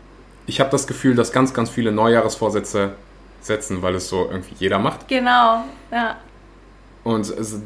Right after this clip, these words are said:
Speaker 1: dann, die meisten wollen irgendwie, äh, ich glaub, ich hab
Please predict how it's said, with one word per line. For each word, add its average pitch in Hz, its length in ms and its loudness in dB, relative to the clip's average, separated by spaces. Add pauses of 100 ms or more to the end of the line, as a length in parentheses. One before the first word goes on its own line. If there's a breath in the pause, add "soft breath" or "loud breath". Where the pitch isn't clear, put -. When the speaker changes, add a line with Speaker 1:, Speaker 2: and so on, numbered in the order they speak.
(120)
Speaker 1:
dann, 104 520 -2
die 104 200 -6
meisten 123 340 2
wollen 120 180 6
irgendwie, 117 360 4
äh, 107 340 2
ich 101 100 -10
glaub, 101 200 -2 (160)
ich - 180 -10
hab 92 80 -8